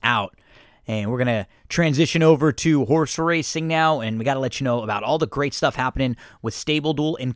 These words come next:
Colonial Downs and the partnership over there. We're gonna talk about Colonial in just a moment, and starting, uh, just a couple days ago on Monday, July the nineteenth, we had a Colonial Downs opening day, twenty-one day summer meet,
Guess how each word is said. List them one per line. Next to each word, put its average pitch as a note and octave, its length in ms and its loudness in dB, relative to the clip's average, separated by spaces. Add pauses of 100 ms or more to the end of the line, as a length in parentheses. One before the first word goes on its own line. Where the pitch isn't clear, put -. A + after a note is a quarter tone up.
Colonial C3+ 720 -2
Downs B2 540 -2
and A#2+ 240 -4
the G2+ 40 -4
partnership D3 680 -2
over A#2+ 320 2
there. B2+ 300 2
We're A2+ 60 -2
gonna A2+ 100 -2
talk C#3+ 240 0
about B2+ 180 0
Colonial B2+ 500 0 (240)
in A#2 160 -4
just A#2+ 300 2
a A#2+ 60 0
moment, C3 480 2 (260)
and A#2 320 -4
starting, D#3+ 640 4
uh, B2+ 320 4
just C3+ 240 -4
a C#3 40 -2
couple B2+ 180 2
days C#3+ 240 2
ago B2+ 180 6
on A#2+ 160 2
Monday, C#3+ 420 2
July B2+ 380 0
the A2 80 -6
nineteenth, C3 760 -4 (300)
we C#3 380 0
had B2+ 340 2
a A2 200 -2
Colonial D3+ 600 0
Downs C3+ 400 0
opening A2 520 -2
day, F#3 360 4 (280)
twenty-one D#3 400 4
day C3 180 2
summer A#2+ 400 0
meet, G3 460 -2